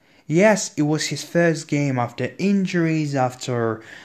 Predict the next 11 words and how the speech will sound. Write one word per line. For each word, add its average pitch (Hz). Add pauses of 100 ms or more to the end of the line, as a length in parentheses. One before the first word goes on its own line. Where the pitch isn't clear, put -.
(120)
not 143
being 131
trusted 139
by 110
Klopp, 190
after 170
all 262
of 208
this 190
nonsense, 170
but 151